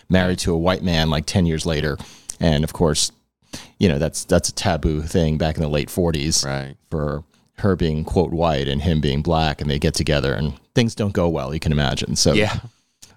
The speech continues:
Speaker 1: but
Speaker 2: Yeah, so the Shakespearean tragedy, it doesn't usually go well.
Speaker 1: Yes, and,
Speaker 2: Yeah.
Speaker 1: uh, you know, he, he, it's, it's fairly hinted early on. You kinda know what's gonna happen.
Speaker 2: Yeah.
Speaker 1: But Tyler,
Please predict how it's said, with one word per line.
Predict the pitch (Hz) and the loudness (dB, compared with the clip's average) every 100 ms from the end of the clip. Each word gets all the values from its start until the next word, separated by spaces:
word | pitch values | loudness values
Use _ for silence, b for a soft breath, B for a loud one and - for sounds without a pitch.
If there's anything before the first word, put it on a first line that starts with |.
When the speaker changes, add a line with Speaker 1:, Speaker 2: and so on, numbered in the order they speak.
| - | -2
Speaker 1:
but | 98 | 0
Speaker 2:
Yeah, | 90 80 | 2 -2
so | - | -6
the | 98 | 0
Shakespearean | - 117 - 113 101 | 2 2 0 0 0
tragedy, | 98 107 98 95 90 85 | 2 2 2 0 -2 -2
it | 80 | 0
doesn't | 92 87 78 | -2 -2 -2
usually | 87 76 76 76 | -2 -2 -4 -4
go | 71 | -2
well. | 160 | 0
Speaker 1:
Yes, | 160 107 101 - | 0 -2 -6 -2
and, | 104 101 | -2 0
Speaker 2:
Yeah. | 107 98 | 0 0
Speaker 1:
uh, | |
you | 120 98 | 0 -2
know, | 90 | 0
he, | 110 | 0
he, | 101 117 | 0 -2
it's, | 117 104 - | -2 -2 -2
it's | 107 | 0
fairly | - 117 98 | 2 2 0
hinted | 127 110 104 | -2 -2 0
early | 95 92 95 | -2 0 0
on. | 92 90 | 0 0
You | |
kinda | 87 101 | 0 0
know | 90 82 | 2 0
what's | 85 | -2
gonna | 90 80 | 0 0
happen. | 78 71 | -2 -2
Speaker 2:
Yeah. | 62 58 - | -2 -2 0
Speaker 1:
But | 92 - | -2 0
Tyler, | 170 196 202 | 0 0 0